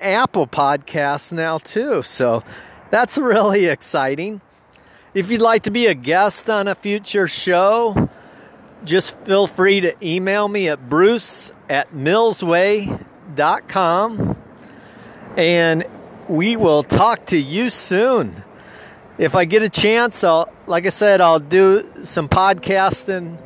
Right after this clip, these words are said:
on the cruise line, but there's no internet when you're out on the ocean, of course, so, so it may not work, but if we get a chance, I'll talk to you more.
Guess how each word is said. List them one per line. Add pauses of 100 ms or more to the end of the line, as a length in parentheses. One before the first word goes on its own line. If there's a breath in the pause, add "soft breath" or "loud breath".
(400 loud breath)
on
the
cruise
line,
but
there's
no
internet
when
you're
out
on
the
ocean,
of
course,
so, (1120 loud breath)
so
it
may
not
work, (180)
but
if
we
get
a
chance,
I'll
talk
to
you
more.